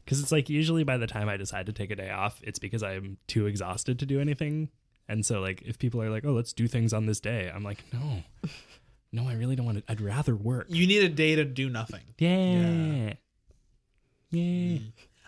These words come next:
Speaker 2: I, it's fun. I've had,
Speaker 1: Mm.
Speaker 2: I've had the opposite where, like, this is the, having just graduated, this is the first time that I haven't had a Christmas break.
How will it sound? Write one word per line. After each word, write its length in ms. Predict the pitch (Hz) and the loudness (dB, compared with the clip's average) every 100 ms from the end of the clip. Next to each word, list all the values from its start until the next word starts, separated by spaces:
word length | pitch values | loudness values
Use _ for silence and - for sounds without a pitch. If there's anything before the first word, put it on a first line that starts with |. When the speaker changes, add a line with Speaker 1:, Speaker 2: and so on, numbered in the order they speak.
| - | 0
Speaker 2:
I, 300 | 185 247 247 _ | 4 4 0 _
it's 120 | 190 | -8
fun. 140 | - - | -6 0
I've 180 | 175 185 | 0 2
had, 360 | 208 185 151 | 0 -2 -4
Speaker 1:
Mm. 200 | 143 170 160 - | -2 -4 -4 -8
Speaker 2:
I've 260 | 123 131 131 | -4 -4 -2
had 200 | 147 151 | -4 -4
the 100 | 139 | -4
opposite 540 | 180 - - 123 101 - | -4 -2 0 0 -2 -4
where, 440 | 127 127 123 120 - - - - | 0 2 2 -2 -6 -20 -10 -2
like, 220 | 147 123 | -2 -2
this 140 | 143 | -4
is 80 | 143 | -2
the, 360 | 143 127 117 - | -2 -2 -6 -8
having 340 | 120 143 135 | -4 -2 -2
just 180 | 120 113 | -2 -2
graduated, 480 | 151 160 139 113 117 | 0 0 0 -2 -4
this 100 | 123 | -4
is 60 | 117 | -8
the 60 | |
first 220 | 117 120 - | -4 -4 -2
time 160 | 123 | -2
that 100 | 120 | -2
I 60 | 110 | -2
haven't 280 | 117 117 113 | -2 -4 -2
had 180 | 120 | -2
a 80 | 107 | -4
Christmas 520 | - - 117 - 101 | -8 -10 -8 -8 -10
break. 420 | - - 65 - | -10 -12 -14 -16